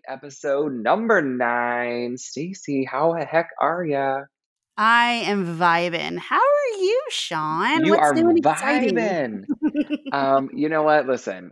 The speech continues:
Speaker 1: let me tell you a story. So today I decided I was gonna make myself breakfast, which is always a bad choice. I shouldn't do that 'cause I'm a terrible cook. But I thought
Speaker 2: What?
Speaker 1: Yeah, I thought waffles. Waffles are easy. You just throw 'em in the waffle machine. Like, life is good, right?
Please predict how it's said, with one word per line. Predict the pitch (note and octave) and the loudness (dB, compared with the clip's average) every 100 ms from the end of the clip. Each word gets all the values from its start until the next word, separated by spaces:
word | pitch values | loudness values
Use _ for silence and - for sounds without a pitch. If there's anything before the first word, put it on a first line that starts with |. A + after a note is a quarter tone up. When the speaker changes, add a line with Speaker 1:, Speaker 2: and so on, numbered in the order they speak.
| - | 0
Speaker 1:
let | C#3+ E3 | 2 2
me | F#3+ | -2
tell | - D3 | -2 -4
you | B2 A2 | -2 -6
a | |
story. | - - - G#2+ | -8 -8 -6 -8
So | - A2+ A2+ A#2 A#2+ | -2 4 4 4 0
today | - C3+ C#3+ C#3+ C#3 | -4 2 4 6 4
I | A#2 | 2
decided | A#2 - A2+ | -2 -4 -4
I | G#2+ | -4
was | A2 | -6
gonna | G#2+ | -8
make | G2+ | -8
myself | A2 - F#2 | -10 -12 -10
breakfast, | - - - - - _ _ _ | -8 -10 -14 -20 -20 _ _ _
which | C#3+ D3 - | 0 0 0
is | D3+ A#2+ | -2 0
always | C#3+ C#3+ C3 | 2 2 2
a | |
bad | G#2+ D#2+ - | -2 -4 -6
choice. | C2+ C#2+ G2 | -12 -10 -6
I | A#2 | -4
shouldn't | - E3+ D3 | -2 -4 -2
do | A#2+ | 0
that | A2 G2+ | 0 -2
'cause | - | -6
I'm | G#2+ | -10
a | |
terrible | - F#2 F2+ | -8 -8 -8
cook. | - - - _ _ _ _ - | -10 -14 -18 _ _ _ _ 0
But | D4 | 4
I | D#4 | 6
thought | D#4+ D#4 D#4 | 6 8 6
Speaker 2:
What? | D4+ D4+ D4+ - - - - _ _ - | 6 2 0 -4 -10 -10 -12 _ _ -4
Speaker 1:
Yeah, | A3 - | -2 -2
I | G3 | -4
thought | G#3+ F#3 | -6 -4
waffles. | C3+ A#2 - G#2 G#2+ | -2 -2 -6 -14 -10
Waffles | A2+ D3+ D3 | -10 -10 -12
are | E3 | -10
easy. | F#3 G3 F3+ F#3+ | -8 -6 -4 -2
You | F#3+ F3+ C3 | 0 0 -2
just | A2+ - | -4 0
throw | A2 | 0
'em | B2+ | 2
in | C#3 | 0
the | |
waffle | B2 A#2+ - | 2 0 0
machine. | C3 - B2+ B2+ A#2+ A#2+ | -10 -8 -6 -4 -2 -2
Like, | A#2 B2+ | -2 -2
life | D3 D#3+ | -2 -2
is | F3+ | -4
good, | A3+ F3+ | -2 -2
right? | - G#2+ A#2+ | 0 -2 -2